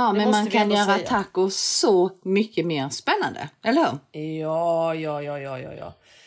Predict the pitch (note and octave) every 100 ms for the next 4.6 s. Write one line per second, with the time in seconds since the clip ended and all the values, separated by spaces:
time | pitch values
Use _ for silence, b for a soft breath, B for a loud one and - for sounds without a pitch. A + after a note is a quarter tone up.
0 | b _ F#3 A3 C4+ - - A3+ B3+ D#3+
1 | D3 b b b - F#3 E3+ D#3 - F#3+
2 | C4+ D#4 - G3+ A3 - - C4+ D#4+ D#4
3 | - - F4+ - - - A#3 A#3+ A3 -
4 | - E3+ - _ -